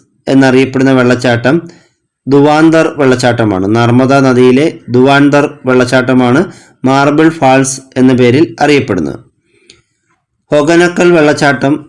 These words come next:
സ്ഥിതി ചെയ്യുന്നത് തമിഴ്നാട്ടിലെ കാവേരി നദിയിലാണ്. ഹൊഗനക്കൽ വെള്ളച്ചാട്ടം സ്ഥിതി ചെയ്യുന്നത് തമിഴ്നാട്ടിലെ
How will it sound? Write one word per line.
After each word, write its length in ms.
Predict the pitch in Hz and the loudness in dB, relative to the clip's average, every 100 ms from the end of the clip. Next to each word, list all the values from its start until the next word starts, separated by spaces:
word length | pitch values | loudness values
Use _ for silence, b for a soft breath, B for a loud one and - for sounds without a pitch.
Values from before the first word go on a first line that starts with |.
| _ | _
സ്ഥിതി 300 | - 139 131 | -6 -2 2
ചെയ്യുന്നത് 380 | 139 131 135 135 | 2 2 0 0
തമിഴ്നാട്ടിലെ 800 | 143 131 135 123 127 131 135 - | 0 2 2 0 0 -2 -4 -4
കാവേരി 480 | 135 135 135 151 147 | -2 0 0 2 2
നദിയിലാണ്. 600 | 151 123 117 110 85 78 - _ b b b b - | 2 2 2 0 -2 -8 -16 _ b b b b -4
ഹൊഗനക്കൽ 640 | 131 139 147 139 160 185 | -2 0 0 0 0 0
വെള്ളച്ചാട്ടം 640 | 143 127 127 131 123 135 131 | 2 0 0 -2 -2 0 -2
സ്ഥിതി 280 | 131 120 123 | -2 -2 0
ചെയ്യുന്നത് 420 | 123 127 147 220 B B B 139 | 2 2 0 -2 B B B -2
തമിഴ്നാട്ടിലെ 580 | 135 147 151 139 143 | 0 2 0 0 0